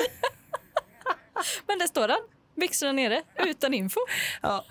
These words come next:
Speaker 2: så tar det flera timmar att ta sig hem när han hade kunnat ta snabbtåget. Men hade han verkligen velat ta, det är skitdyrt att åka.
Speaker 1: Ja.
Speaker 2: Och stannar det verkligen vid Skogås station, X tvåtusen?
Speaker 1: <laughs>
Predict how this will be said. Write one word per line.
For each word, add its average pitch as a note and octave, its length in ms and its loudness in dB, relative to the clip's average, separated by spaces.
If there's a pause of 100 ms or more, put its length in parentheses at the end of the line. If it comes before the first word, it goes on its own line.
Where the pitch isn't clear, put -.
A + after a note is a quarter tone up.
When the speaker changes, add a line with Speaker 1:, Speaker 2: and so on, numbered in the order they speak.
(140)
Speaker 2:
så - 180 -2
tar B3+ 140 -2
det A3+ 60 0
flera G3 340 0
timmar F3 240 -2
att E3 60 -4
ta E3+ 80 -2
sig F3+ 160 -2
hem G3+ 140 0
när F#3+ 80 2
han F3+ 80 0
hade F3+ 180 0
kunnat E3 160 -2
ta D3+ 100 -4
snabbtåget. F#3 600 -4 (240)
Men F#3+ 120 0
hade F#3+ 180 0
han F#3+ 100 2
verkligen F#3 260 -2
velat D#3+ 180 -2
ta, - 100 -10
det F3 140 -6
är G#3+ 40 0
skitdyrt - 540 -6
att - 60 0
åka. - 240 -4 (100)
Speaker 1:
Ja. F#3+ 220 0
Speaker 2:
Och - 200 -4
stannar G#3 440 0
det F4 100 2
verkligen D#3+ 720 0 (1200)
vid G3 380 -2
Skogås F3+ 400 0
station, G4+ 500 -2 (440)
X A3 160 0
tvåtusen? F3 400 -2
Speaker 1:
<laughs> - 40 -8